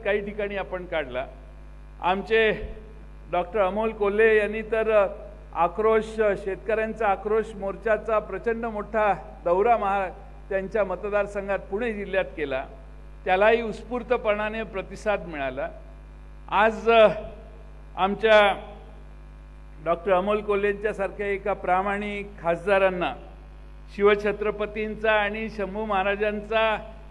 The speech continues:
इतिहास ज्यांनी खऱ्या अर्थाने घराघरापर्यंत पोचवला त्या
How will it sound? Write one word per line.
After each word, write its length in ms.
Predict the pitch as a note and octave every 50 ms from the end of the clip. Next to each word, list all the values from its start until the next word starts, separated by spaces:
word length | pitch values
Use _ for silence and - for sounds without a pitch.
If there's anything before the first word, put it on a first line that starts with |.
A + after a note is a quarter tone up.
| -
इतिहास 480 | E3 E3+ E3 - G3+ G#3+ A3+ A#3 B3 B3
ज्यांनी 340 | G#3+ G#3+ A#3 A3 A3+ B3+ B3+
खऱ्या 460 | - - - E3+ E3+ F#3+ A3 A3 A3+
अर्थाने 420 | A3 A3 A3 A3 A3+ A#3 B3 C4
घराघरापर्यंत 800 | A3+ A3+ G#3+ A#3 B3 A#3 A#3+ B3 B3 B3 - A#3+ A#3 A#3 A#3+ A3
पोचवला 760 | - A#3 A3+ - G3+ F#3+ F3+ - F#3+ F3 E3 D#3+ C#3+ C#3 C#3 - - - - - - - - - - - - - -
त्या 360 | - G3 G#3 A3 A3 G#3+ G#3